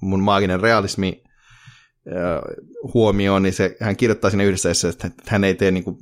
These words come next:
merkittävää eroa kirjoittaessaan niinku fiktion ja todellisuuden välille, mikä ehkä myös sit näkyy, että sitten voidaan vähän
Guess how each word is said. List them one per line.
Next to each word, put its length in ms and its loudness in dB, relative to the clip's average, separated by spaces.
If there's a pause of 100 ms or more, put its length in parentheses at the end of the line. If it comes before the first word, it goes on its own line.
merkittävää 600 0
eroa 300 2
kirjoittaessaan 800 -4
niinku 140 -8
fiktion 380 -8
ja 80 -8
todellisuuden 580 -2
välille, 280 -6
mikä 240 -10
ehkä 180 -8
myös 180 -4
sit 140 -10
näkyy, 320 -4
että 220 -16
sitten 340 -14
voidaan 300 -2
vähän 160 -6